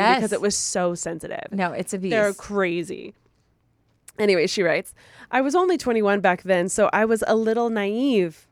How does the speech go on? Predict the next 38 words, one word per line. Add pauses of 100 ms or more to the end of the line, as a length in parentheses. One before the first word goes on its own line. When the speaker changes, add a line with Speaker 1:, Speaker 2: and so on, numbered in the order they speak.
(220)
Speaker 2:
about
some
things. (420)
We
were,
me
and
my
boyfriend,
that
is,
regularly
intimate,
and
we
were
using
protection. (560)
My
ex
would
throw
the
protection
in
the
toilet
after
each
time,
which
I
thought
was
fine. (1800)
Well,
one
day."